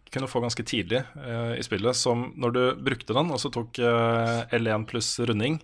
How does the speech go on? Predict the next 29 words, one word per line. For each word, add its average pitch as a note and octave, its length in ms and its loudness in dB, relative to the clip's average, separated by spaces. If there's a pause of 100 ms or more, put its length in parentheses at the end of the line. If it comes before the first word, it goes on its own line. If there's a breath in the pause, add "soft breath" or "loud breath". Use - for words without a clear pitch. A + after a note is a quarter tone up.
(420 soft breath)
så C#3+ 140 0
recharget A2 680 0
du B2+ 80 0
alle G#2+ 200 0
runic G2+ 280 -4
powers. A#2 480 0 (920)
Eh, A2+ 420 -2 (520)
og B2+ 60 -6
det C#3 100 6
gjorde A2+ 240 4
at A#2 120 -2
man C3 140 -2
kunne C3 160 -2
gå B2 160 4
inn G2+ 80 0
i A#2 60 0
en A2+ 40 0
sånn A#2+ 140 -2
fight, D3+ 240 4
og B2+ 80 -2
så B2+ 80 2
hadde A#2 80 2
man A#2 100 0
full A2+ 220 -4
rage, C#3 520 4 (480)
og B2 60 -6
så C3+ 100 0
hadde B2 120 0
man A#2+ 220 0